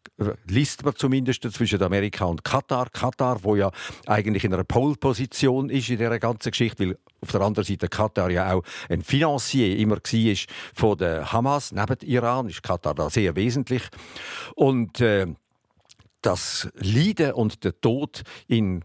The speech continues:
Gaza besonders geht jetzt weiter, aber in Israel geht natürlich auch das Entsetzen ständig weiter, weil sie haben ja weitere Todesopfer gefunden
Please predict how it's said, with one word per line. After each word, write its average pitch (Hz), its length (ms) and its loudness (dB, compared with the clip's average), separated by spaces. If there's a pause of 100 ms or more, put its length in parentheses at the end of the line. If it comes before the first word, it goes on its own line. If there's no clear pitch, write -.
(120)
Gaza 135 400 2
besonders 120 400 -2
geht 110 240 2
jetzt 95 260 -4
weiter, - 380 -2
aber 90 160 0
in 92 120 0
Israel 110 360 2
geht 101 220 0
natürlich 92 400 0
auch 92 80 0
das 87 180 -2
Entsetzen 127 540 0
ständig 101 420 0
weiter, 90 300 -2
weil 90 100 2 (260)
sie 110 140 0
haben 90 120 0
ja 87 120 0
weitere 98 400 -2
Todesopfer 131 760 -2
gefunden 131 500 0